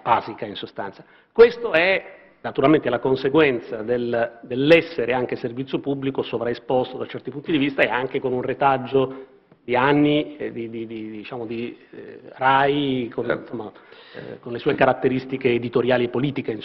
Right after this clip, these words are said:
Speaker 2: No, ma quello è un elemento in più, non dico che sia né una zavorra, né, è, è un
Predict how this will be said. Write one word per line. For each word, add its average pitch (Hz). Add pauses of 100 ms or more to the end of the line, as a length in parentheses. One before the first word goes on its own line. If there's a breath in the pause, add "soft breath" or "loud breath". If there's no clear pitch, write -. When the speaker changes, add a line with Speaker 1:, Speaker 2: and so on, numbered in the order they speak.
(160)
Speaker 2:
No, 151
ma 110
quello 127
è 123
un 117
elemento 107
in 95
più, 127
non 95
dico 92
che 90
sia 104
né 95
una 98
zavorra, 98
né, -
è, 110
è 120
un 98